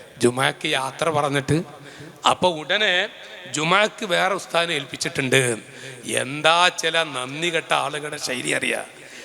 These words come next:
"ജുമാക്ക് വേറെ ആളെ ഏൽപ്പിച്ചിട്ടുണ്ട്." അപ്പൊ ഈ ഉസ്താദ് പറഞ്ഞു, "ഞാൻ ഖുതുബ ഓതൂല, ഞാൻ ഇങ്ങനെ പള്ളിയുടെ മൂലയിൽ ഇരിക്ക, ജുമാ കഴിഞ്ഞിട്ട് ഒരു സലാം പറഞ്ഞ് യാത്ര പറഞ്ഞു പോകാനാണ്." ഇരുപത്തിരണ്ട് കൊല്ലം ഇവിടെ ജീവിച്ച ആളല്ലേ,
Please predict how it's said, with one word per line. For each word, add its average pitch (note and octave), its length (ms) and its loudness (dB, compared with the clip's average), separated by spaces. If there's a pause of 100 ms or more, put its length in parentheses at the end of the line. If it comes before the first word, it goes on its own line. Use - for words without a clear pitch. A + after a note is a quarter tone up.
(220)
"ജുമാക്ക് D#3 560 6
വേറെ E3 240 6
ആളെ D3+ 220 6
ഏൽപ്പിച്ചിട്ടുണ്ട്." C3 760 2 (1040)
അപ്പൊ D3+ 160 0
ഈ D3+ 40 4
ഉസ്താദ് D3 360 4
പറഞ്ഞു, C#3 480 -2 (580)
"ഞാൻ B2+ 120 0
ഖുതുബ D3 440 -2
ഓതൂല, D3+ 360 2 (840)
ഞാൻ B2 180 -2
ഇങ്ങനെ C3+ 200 -2
പള്ളിയുടെ C#3 400 -2
മൂലയിൽ C#3+ 460 -2
ഇരിക്ക, C3 380 -4 (680)
ജുമാ D3+ 360 2
കഴിഞ്ഞിട്ട് D#3+ 640 -4 (300)
ഒരു D3 100 -6
സലാം D3+ 500 0
പറഞ്ഞ് F3+ 300 -2 (100)
യാത്ര F3 340 -2
പറഞ്ഞു A3+ 280 -2
പോകാനാണ്." E3 420 -2 (440)
ഇരുപത്തിരണ്ട് D#3 540 -2
കൊല്ലം D#3+ 280 0
ഇവിടെ D#3+ 300 0
ജീവിച്ച C#3+ 320 -4
ആളല്ലേ, A#2+ 420 -4